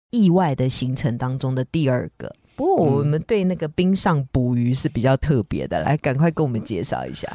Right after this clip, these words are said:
Speaker 2: 好，我冰上捕鱼是这样子，因为在了冬天的时候，你知道黄刀它是其实是很多的湖泊组成的地方。
Speaker 1: 嗯。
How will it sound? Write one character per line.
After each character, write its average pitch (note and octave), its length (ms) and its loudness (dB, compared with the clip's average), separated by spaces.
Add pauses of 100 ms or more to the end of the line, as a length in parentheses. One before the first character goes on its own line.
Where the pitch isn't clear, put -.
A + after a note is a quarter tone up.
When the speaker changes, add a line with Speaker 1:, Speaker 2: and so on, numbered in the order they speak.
(100)
Speaker 2:
好， G#2 160 2
我 A#2 180 6
冰 A3 260 0
上 C4 200 2
捕 A#2 200 0
鱼 G#2 80 4
是 C3+ 200 -2
这 C#3+ 80 2
样 C3 120 2
子， A2 80 2
因 F3 160 2
为 G3 120 -2
在 E3+ 160 2
了 C#3 80 -2
冬 E3 280 0
天 D#3 220 2
的 B2+ 100 4
时 A2+ 200 0
候， A2 340 0 (300)
你 B2+ 100 0
知 F3 60 2
道 A#3+ 100 2
黄 D3+ 240 0
刀 F3+ 180 2
它 F#3 160 2
是 F#3 140 0
其 C#3+ 220 0
实 A2+ 260 0
是 D3 240 2
很 G#2 320 0
多 D3 240 4
的 C3 140 4
湖 B2 340 2
泊 C3+ 260 4
组 G#2+ 220 -6
成 F2+ 220 -4
的 F2+ 80 -2
地 G2 180 -4
方。 E2+ 260 -6
Speaker 1:
嗯。 D2+ 100 -18